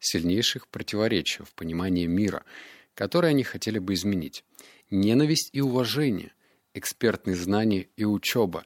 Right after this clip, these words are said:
эксперименты и преданность методам. Чтобы понять мир и получить шанс на изменение равновесия, социальные предприниматели должны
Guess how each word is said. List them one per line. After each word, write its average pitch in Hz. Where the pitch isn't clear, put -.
эксперименты 98
и 110
преданность 90
методам. 92
Чтобы 147
понять 127
мир 143
и 101
получить 95
шанс 131
на 98
изменение 92
равновесия, 90
социальные 131
предприниматели 123
должны 95